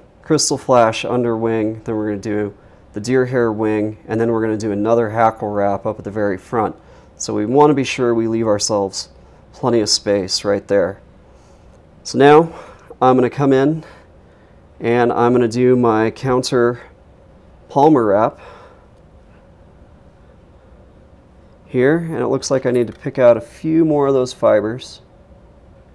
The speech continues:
that got tied in underneath that foam. So I'm gently gonna pick 'em out, my bodkin. I don't wanna get the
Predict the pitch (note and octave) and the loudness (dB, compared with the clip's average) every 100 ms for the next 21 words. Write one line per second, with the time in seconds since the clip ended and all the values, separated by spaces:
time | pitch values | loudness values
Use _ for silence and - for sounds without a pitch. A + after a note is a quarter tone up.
0 | - - - - - - - - - - | -20 -20 -20 -20 -20 -20 -20 -20 -20 -20
1 | - - - - - - - - - - | -20 -20 -20 -20 -20 -20 -20 -20 -20 -20
2 | _ - - - - - - - - - | _ -20 -20 -20 -20 -20 -20 -20 -20 -20
3 | - - - - - - C3 B2+ A#2 A2 | -20 -20 -20 -20 -18 -8 -8 -2 0 0
4 | - - C#3 B2 A#2+ A#2+ A#2 A#2 A#2 A2+ | -4 -10 0 2 2 0 -2 -4 -4 -4
5 | A#2 - G#2+ A2 - - A2 G2+ G#2 C#3+ | -6 -6 -4 -4 -4 -12 -8 -6 -6 -10
6 | - - - - - - - - B2 A#2 | -20 -20 -20 -20 -20 -20 -20 -14 -8 -8
7 | A2 C3 A#2+ C#3 C3+ C3 - C3 C#3 A2 | -2 -2 0 0 0 -2 -6 -6 -4 -2
8 | A2 A2+ - - - - _ - - - | -4 -6 -16 -20 -20 -20 _ -20 -20 -20
9 | - - _ - - - C3 G#2 G2+ G2+ | -20 -20 _ -20 -20 -12 -4 2 2 0
10 | A2+ B2 - - - - - - - - | -8 -8 -12 -20 -20 -20 -20 -20 -20 -20
11 | - - - - - - _ _ - - | -20 -20 -20 -20 -20 -20 _ _ 0 2
12 | C#3+ D#3 D3+ D3 C#3+ C3+ B2 A#2 | 4 4 4 0 -2 2 4 4